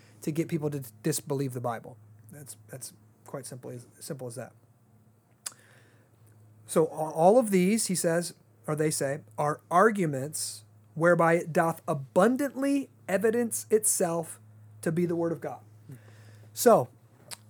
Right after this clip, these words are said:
we're talking about the sufficiency of Scripture. We're talk-, talking about,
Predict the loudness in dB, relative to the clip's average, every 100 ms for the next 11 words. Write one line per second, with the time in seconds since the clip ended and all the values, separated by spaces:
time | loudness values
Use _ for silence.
0 | -20 _ _ _ _ _ _ _ _ _
1 | _ _ _ -10 -4 -2 -2 -2 -4 -4
2 | -4 2 6 6 4 0 -2 -2 0 0
3 | 2 -2 -2 -4 -6 -8 -8 -10 -8 -8
4 | -6 -8